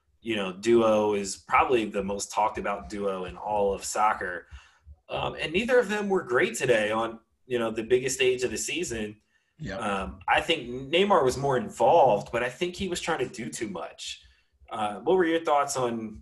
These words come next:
Speaker 1: you know, tho-, those two performances?
Speaker 2: Um, quite that. I would say both of them subpar for finishing.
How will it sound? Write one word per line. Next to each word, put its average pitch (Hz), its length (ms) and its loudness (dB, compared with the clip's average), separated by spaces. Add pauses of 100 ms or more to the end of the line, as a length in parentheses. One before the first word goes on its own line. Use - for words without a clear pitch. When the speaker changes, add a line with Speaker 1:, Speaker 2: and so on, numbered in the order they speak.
Speaker 1:
you 117 100 -8
know, 104 120 -4
tho-, 110 380 -4
those 110 220 -6
two 107 180 -8
performances? - 800 -12 (880)
Speaker 2:
Um, 120 280 0
quite 151 260 0
that. - 260 0 (200)
I 117 100 0
would 117 100 0
say 123 140 -4
both 127 300 -2
of 127 120 0
them 127 200 -2
subpar 120 680 -2
for 107 120 -12
finishing. 123 580 -6